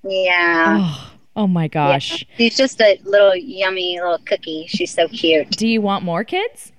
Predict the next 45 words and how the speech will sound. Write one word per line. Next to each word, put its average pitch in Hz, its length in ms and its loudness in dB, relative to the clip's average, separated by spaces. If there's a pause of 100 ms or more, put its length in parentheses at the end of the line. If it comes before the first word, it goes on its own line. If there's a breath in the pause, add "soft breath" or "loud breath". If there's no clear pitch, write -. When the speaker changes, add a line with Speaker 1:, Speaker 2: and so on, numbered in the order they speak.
(140)
Speaker 1:
Yes, - 720 4
yeah. 175 320 -2 (500 loud breath)
Probably 381 320 4
at 359 40 2
least 330 240 2
one 254 120 4
more. 202 100 4
She 262 200 0
needs 294 200 4
a 381 80 0
partner. 220 680 2
I 165 60 -6
Speaker 2:
Yeah. 147 100 -6
Speaker 1:
think 226 120 -4
about 214 200 -2
it - 160 -20
all 196 160 -6
the 202 80 -6
time. 190 240 -8
I'm 180 100 -14
like, 175 240 -16
"Man, 226 220 -4
this 202 160 -8
girl 254 280 2
needs 208 320 -6
someone 196 280 -2
to 180 60 -6
get, 185 280 -2
go 170 180 2
through 165 200 -4
life. 175 480 0 (320 loud breath)
You 220 160 0
need 247 220 4
a 254 60 2
companion." 349 1000 -4 (560 soft breath)
Um, 170 540 0 (180)
I 233 100 2
mean, 220 220 2
it'd 190 120 2
be 185 100 -8
great 196 300 2
to 220 80 0
have 190 280 -2
one. 175 240 -2
I 190 120 -2